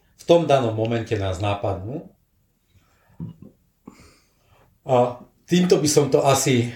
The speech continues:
asi ukončil a zaželal všetkým tvojim poslucháčom krásnu nedeľu a ešte krajší týždeň. Bože, však budúci týždeň máme Vianoce.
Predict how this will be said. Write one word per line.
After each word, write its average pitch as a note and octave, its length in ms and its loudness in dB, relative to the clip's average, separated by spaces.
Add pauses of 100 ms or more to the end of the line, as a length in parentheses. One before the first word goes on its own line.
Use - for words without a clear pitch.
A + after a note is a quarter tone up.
(140)
asi C3 320 0
ukončil C3 640 4 (2250)
a G#2 380 4 (520)
zaželal G#2 760 4 (100)
všetkým A2 540 2 (320)
tvojim G#2 280 2
poslucháčom G2 800 0
krásnu G#2 460 2
nedeľu F#2+ 480 2 (320)
a G#2+ 100 0
ešte G2 220 2
krajší F#2+ 400 2
týždeň. F2+ 340 -4 (400)
Bože, G2+ 200 2
však F#2 180 2
budúci G2+ 260 2
týždeň G2 260 0
máme F#2 160 2
Vianoce. G2 420 -2